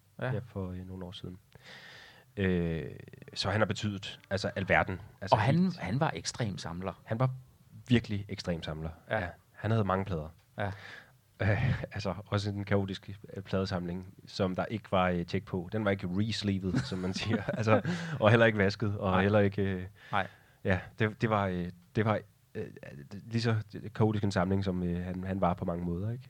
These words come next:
Speaker 1: Ja.
Speaker 2: Øhm, og, øh, han havde jo som tilgang, når han skulle ud af D J, at, øh, han mange gange bare tog, altså, vilkårlige tredive centimeter i pladereolen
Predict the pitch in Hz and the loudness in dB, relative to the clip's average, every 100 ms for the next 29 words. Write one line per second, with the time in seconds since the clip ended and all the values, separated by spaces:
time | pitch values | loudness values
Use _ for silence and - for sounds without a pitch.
0 | - 98 98 101 - - - - 92 85 | -10 -6 -6 -10 -20 -20 -20 -8 -4 -4
1 | 82 82 80 - _ _ - - _ _ | -4 -8 -12 -18 _ _ -20 -20 _ _
2 | 95 95 95 90 87 82 71 - - _ | 2 4 6 6 4 2 -4 -12 -20 _
3 | _ - - - 113 113 113 113 - - | _ -20 -8 0 2 4 2 0 -2 2
4 | 104 95 92 - 107 107 98 95 101 - | 2 2 -2 -2 0 2 2 2 2 0
5 | 107 101 113 110 110 101 98 101 - - | 0 0 -2 -2 2 2 2 -2 -10 -20
6 | - - - - _ _ - 95 90 98 | -20 -20 -20 -20 _ _ 0 0 0 2
7 | 90 85 85 - 101 98 95 101 95 95 | 2 2 -2 -4 -2 -2 -2 2 2 4
8 | 92 95 95 - 104 - - _ 101 101 | 2 2 0 2 0 -2 -18 _ -10 -6
9 | 101 98 117 113 104 101 92 101 - _ | -4 -2 2 2 0 -2 -2 -8 -18 _
10 | _ _ - - 98 104 107 101 101 95 | _ _ -12 -2 2 2 0 -2 0 0
11 | 87 87 95 - _ _ _ _ - 98 | 0 -4 -8 -14 _ _ _ _ -8 -6
12 | - _ _ - 104 104 110 - 101 92 | -8 _ _ -2 2 2 0 -2 -4 -2